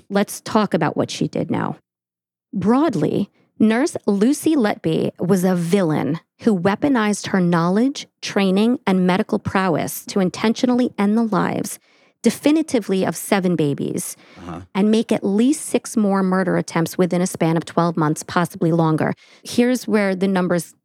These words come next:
Speaker 1: may sound a little tricky.
Speaker 2: Yeah.
Speaker 1: So at trial, they brought under the spotlight, if you will, seventeen cases. By the end of the trial, it was, they can only sort of nail her down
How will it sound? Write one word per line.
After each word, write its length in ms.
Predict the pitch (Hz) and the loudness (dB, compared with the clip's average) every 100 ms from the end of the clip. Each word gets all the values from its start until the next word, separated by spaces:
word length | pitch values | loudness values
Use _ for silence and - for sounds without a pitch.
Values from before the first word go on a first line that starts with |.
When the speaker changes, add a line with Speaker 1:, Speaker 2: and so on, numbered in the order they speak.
| _ - | _ -2
Speaker 1:
may 340 | 196 180 170 - | 2 2 0 -6
sound 320 | - 165 170 | 0 2 2
a 40 | |
little 200 | 170 226 | 2 0
tricky. 460 | 165 - - - - - | 0 0 -2 -4 -6 -8
Speaker 2:
Yeah. 240 | - 98 - _ | -8 -8 -10 _
Speaker 1:
So 500 | - - 220 202 - _ _ _ | -12 0 2 2 -2 _ _ _
at 180 | - 240 | -4 -4
trial, 640 | - - 190 165 151 180 - _ _ | -4 -2 0 2 0 -2 -6 _ _
they 380 | 202 196 202 190 - | 0 2 0 -2 -6
brought 540 | 170 190 202 202 208 _ _ - | -6 0 0 0 -2 _ _ -2
under 200 | 226 233 | 0 0
the 60 | 196 | 0
spotlight, 500 | - 165 156 139 - | -2 0 0 -2 -2
if 160 | 175 | -2
you 120 | 165 156 | 0 0
will, 160 | - | 0
seventeen 960 | 175 - - 220 208 214 - - 165 160 | -4 -8 -2 0 2 -2 -2 0 2 0
cases. 720 | - 156 143 - - - - - - - - _ _ _ - | 0 -2 -2 -4 -4 -4 -8 -16 -20 -20 -20 _ _ _ -4
By 100 | 185 | -2
the 120 | 180 | 2
end 160 | 269 359 | 2 2
of 80 | 196 | 0
the 60 | |
trial, 440 | 190 190 165 160 156 | -2 -2 0 0 -2
it 120 | - | -2
was, 340 | 175 160 - _ - | -2 -2 -10 _ -2
they 140 | 196 | -2
can 160 | 202 208 | 2 2
only 240 | 220 208 | 2 0
sort 260 | 180 190 180 | 0 -2 0
of 80 | 175 | 0
nail 240 | 175 170 | 0 0
her 180 | - 175 | 0 -2
down 480 | 156 160 180 247 | 0 0 2 2